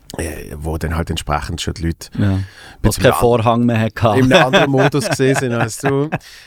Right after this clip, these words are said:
Speaker 1: Ähm, und, und dann habe ich gemerkt, aber eigentlich ist das noch geil, so ein Silvester spielen.
Speaker 2: Ja.
Speaker 1: Das, das finde ich nicht so schlecht. Und dann habe ich in, in,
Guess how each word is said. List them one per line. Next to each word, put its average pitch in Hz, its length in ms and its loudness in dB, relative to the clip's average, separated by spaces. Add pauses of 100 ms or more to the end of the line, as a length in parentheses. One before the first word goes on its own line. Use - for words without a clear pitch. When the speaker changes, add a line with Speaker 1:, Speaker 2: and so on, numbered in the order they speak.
(180)
Speaker 1:
Ähm, 135 760 2 (140)
und, 139 360 0 (300)
und 127 140 0
dann 151 60 2
habe 165 100 0
ich 151 60 -8
gemerkt, 175 300 0
aber - 140 -6
eigentlich 180 280 -4
ist - 100 -10
das 143 120 -10
noch 135 120 -4
geil, 101 320 0
so 101 160 -4
ein 98 80 -4
Silvester 98 480 -4
spielen. - 500 -6 (240)
Speaker 2:
Ja. 113 180 0 (120)
Speaker 1:
Das, - 180 -6
das - 160 -6
finde 117 240 0
ich 104 80 0
nicht 104 160 0
so 104 100 -2
schlecht. 82 440 -6
Und 87 100 -8
dann 95 140 0
habe 92 140 2
ich 92 40 0
in, 92 180 -2
in, 90 440 -4